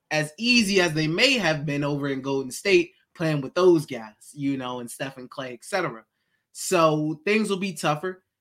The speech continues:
Shots will be a little tougher to get off. Shots won't be as clean. They won't come by as easily for him. But I think he'll be a guy that,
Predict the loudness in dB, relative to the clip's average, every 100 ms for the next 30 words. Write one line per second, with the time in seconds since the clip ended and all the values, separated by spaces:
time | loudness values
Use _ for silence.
0 | _ -2 2 2 2 2 2 2 2 -2
1 | -4 -2 0 -2 -2 -2 -2 -2 -6 -10
2 | _ -6 -2 2 2 2 0 -2 -4 -2
3 | -2 0 -2 -2 -6 -8 -2 0 0 0
4 | 0 -2 -4 -6 -4 0 0 -2 -8 -8
5 | -6 -2 -2 -2 -4 -4 -4 -4 -6 -12
6 | _ _ _ -2 2 2 2 2 2 0
7 | -2 2 2 4 2 2 2 2 2 2
8 | 0 -2